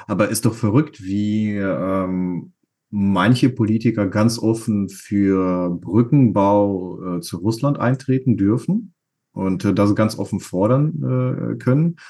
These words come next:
Und nur, und andere Politiker dürfen nicht mal einen Ehepartner haben, die ja dort Geschäfte haben, vielleicht in ganz kleinen Sinne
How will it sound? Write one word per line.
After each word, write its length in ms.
Und 280
nur, 680
und 120
andere 340
Politiker 440
dürfen 340
nicht 160
mal 80
einen 80
Ehepartner 720
haben, 300
die 560
ja 280
dort 240
Geschäfte 480
haben, 220
vielleicht 240
in 100
ganz 320
kleinen 240
Sinne 360